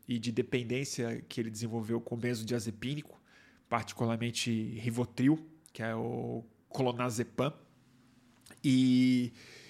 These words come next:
e voltou agora à carga.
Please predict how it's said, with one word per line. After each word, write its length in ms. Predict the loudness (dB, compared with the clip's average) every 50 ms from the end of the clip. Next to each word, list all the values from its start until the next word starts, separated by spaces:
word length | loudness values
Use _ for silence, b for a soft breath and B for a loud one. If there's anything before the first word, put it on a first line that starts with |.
| B B
e 80 | -2 6
voltou 680 | 8 8 6 8 8 8 8 8 8 6 0 -12 -18 -8 -4
agora 580 | -2 2 6 6 6 8 8 6 4 2 -2 -8 -14 _ _ _
à 320 | 4 4 6 6 4 4 2
carga. 400 | 0 0 -2 -2 -4 -8 -14